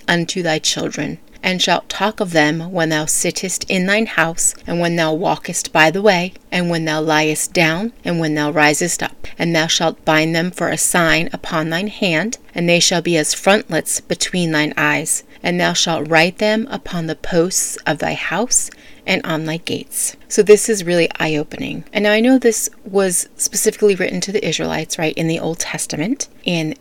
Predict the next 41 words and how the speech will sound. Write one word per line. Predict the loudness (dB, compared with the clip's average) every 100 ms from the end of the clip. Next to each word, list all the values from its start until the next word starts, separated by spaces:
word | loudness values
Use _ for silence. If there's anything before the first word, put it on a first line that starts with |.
| -8
um, | -8 -6 -4
the | -4
passage | 0 0 2 -2 -6
previously | -4 -2 0 -2 -2
was | 0 0 0 -4
talking | -8 -10 -8 -4 -4
about | -4 0 0 0 -4 -8 -2
the | 0
Ten | 0 -2 -4
Commandments, | -2 -2 0 -2 -4 -4 -2
God | 0 0
giving | -2 -2
the | -4
Israelites | -6 -4 -4 -6
his | -6 -4
commandments, | -2 -2 -4 -6 -8 -12 -8
um, | -6 -6 -6 -4
and | -4
commanding | -2 0 0 -2
them | -4
to | -2
do | -2
these | -2 -6
things. | -4 -4 -4 -6 -10 2
But | 4 4 4
it | 2 2
still | 0 0 0
applies | -2 0 2 2 0 -2
and | -4
is | -2
significant | -4 -2 -2 -2 -4 -6 -4 -4 -4 -8 -4
in | -2
showing | 0 0 -4 -6 -6 -2
us | -2 -2 -4 -6 -8
that | -4 -4 -2
God | -2 -2 -2
puts | -6 -6 -6 0
emphasis | 0 0 -4 -2 -2 -2 -4 -4
on | -2
his | 2 10 12 12 12
word | 6 6 4